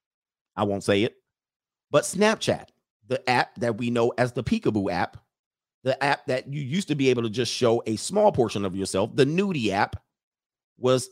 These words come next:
instituted in the I O S platform right there, July eighth, twenty eleven.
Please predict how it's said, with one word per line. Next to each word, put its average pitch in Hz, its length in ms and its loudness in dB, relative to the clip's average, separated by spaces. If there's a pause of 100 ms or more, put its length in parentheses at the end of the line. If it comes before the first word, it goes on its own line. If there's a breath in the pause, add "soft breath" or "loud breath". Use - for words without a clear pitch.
instituted 110 480 -2
in 101 80 2
the 95 180 0
I 101 140 4
O 92 160 2
S 92 100 -4
platform 95 600 -2 (560)
right 120 220 0
there, 113 320 4 (260)
July 101 460 0 (100)
eighth, 104 240 -4 (160)
twenty 107 240 -2
eleven. 143 340 -2